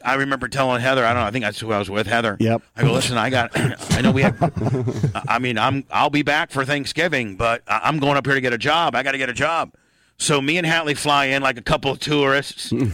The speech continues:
Speaker 1: know, into, like, LaGuardia or something like that. Then we take a cab.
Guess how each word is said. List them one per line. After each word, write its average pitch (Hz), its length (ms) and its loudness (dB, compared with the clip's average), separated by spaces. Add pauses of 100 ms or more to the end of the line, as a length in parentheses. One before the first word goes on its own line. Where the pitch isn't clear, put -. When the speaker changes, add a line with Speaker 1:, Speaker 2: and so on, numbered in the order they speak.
Speaker 1:
know, 147 120 2
into, 147 320 2
like, 139 240 -2
LaGuardia 131 840 2
or 131 140 2
something 131 320 -4
like 127 160 0
that. 135 320 2
Then 123 80 -6
we 131 80 -4
take 135 180 -4
a 135 60 -4
cab. 139 680 0